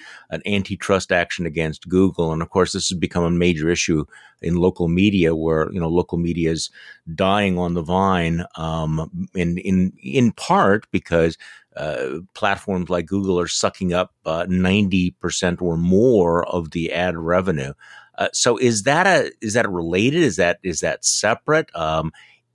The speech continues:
e-, would the court look differently on that kind of trust busting, antitrust, uh, economic, uh,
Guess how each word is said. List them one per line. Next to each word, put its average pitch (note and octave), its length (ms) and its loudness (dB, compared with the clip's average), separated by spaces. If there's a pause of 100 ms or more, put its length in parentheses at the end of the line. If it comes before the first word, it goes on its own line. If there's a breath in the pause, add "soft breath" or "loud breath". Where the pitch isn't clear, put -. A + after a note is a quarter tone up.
(140)
e-, G2+ 340 -6
would G2 180 0
the - 80 -2
court - 460 0
look G2 300 2
differently G#2+ 600 0
on F2 380 0 (100)
that F2+ 160 0
kind F2 180 -2
of - 180 -6
trust - 680 -2
busting, G#2+ 720 2
antitrust, - 960 -2
uh, E2+ 220 0
economic, G2 640 0 (260)
uh, G2+ 480 2